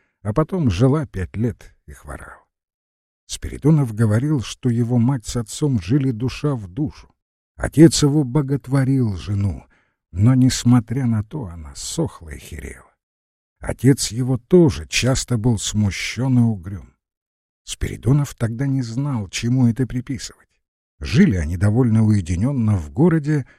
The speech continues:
куда однажды заехали ярмарочные актёры.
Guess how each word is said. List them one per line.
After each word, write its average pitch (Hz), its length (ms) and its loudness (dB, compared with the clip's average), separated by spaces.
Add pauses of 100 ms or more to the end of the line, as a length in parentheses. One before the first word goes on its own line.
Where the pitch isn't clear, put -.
(300)
куда 143 260 -2
однажды 101 640 2
заехали 139 720 0 (260)
ярмарочные 131 960 0
актёры. - 420 -10